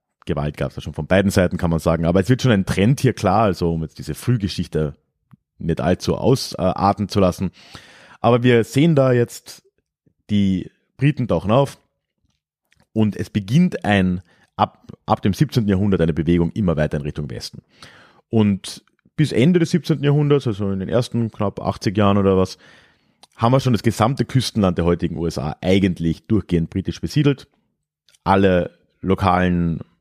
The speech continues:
Nationen, Stämme, was auch immer, mussten ins Landesinnere weichen.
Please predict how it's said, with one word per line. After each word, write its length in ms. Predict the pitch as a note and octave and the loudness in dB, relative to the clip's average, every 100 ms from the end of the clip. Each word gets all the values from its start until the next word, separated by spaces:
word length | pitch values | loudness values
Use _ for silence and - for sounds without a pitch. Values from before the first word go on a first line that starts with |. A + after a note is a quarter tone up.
| _ - | _ -6
Nationen, 420 | E2 F2+ E2+ D#2+ | -4 0 0 -2
Stämme, 420 | - F2 F2 E2 | -2 0 0 0
was 140 | D#2 | -2
auch 60 | E2 | -2
immer, 180 | F2+ F2+ | 0 2
mussten 520 | F2+ G2 - F#2 E2 - | 2 -2 -2 -2 -4 -8
ins 160 | F#2+ F#2+ | -8 -2
Landesinnere 520 | F#2+ - G#2 E2+ D#2+ | -2 0 0 0 2
weichen. 420 | G2+ B2 B2 | 2 2 0